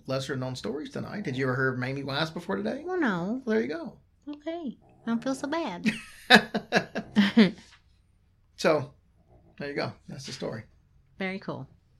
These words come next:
Speaker 1: So what we're gonna do, we're gonna take a quick break from our sponsor, and then we've got updates on the book and Patreon and iTunes and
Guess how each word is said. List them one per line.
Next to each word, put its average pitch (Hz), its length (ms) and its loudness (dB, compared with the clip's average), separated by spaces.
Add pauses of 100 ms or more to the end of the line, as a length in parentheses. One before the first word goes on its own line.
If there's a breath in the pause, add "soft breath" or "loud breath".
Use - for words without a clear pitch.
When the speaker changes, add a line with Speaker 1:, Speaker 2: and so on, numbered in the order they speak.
(340 loud breath)
Speaker 1:
So 185 140 4
what 202 60 12
we're 214 80 10
gonna 185 140 6
do, 202 120 10
we're 214 100 2
gonna 131 140 0
take 160 160 2
a 127 140 0
quick - 280 -4
break 135 300 -2
from 123 140 -4
our 113 60 -4
sponsor, 202 500 0
and 127 120 0
then 127 120 -6
we've 120 180 -8
got 117 180 -4
updates 123 460 -6
on 110 80 -6
the 110 60 -8
book 156 360 -4
and 151 120 -4
Patreon 131 640 -4 (100)
and 104 300 -12 (680 soft breath)
iTunes 123 800 -2
and 104 360 -10